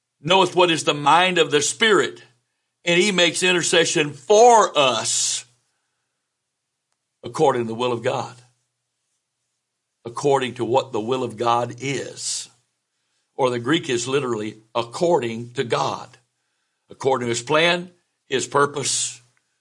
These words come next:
his will. It is not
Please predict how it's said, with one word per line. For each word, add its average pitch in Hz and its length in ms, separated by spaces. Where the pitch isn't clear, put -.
his 156 240
will. 127 440
It 175 160
is 165 240
not 165 460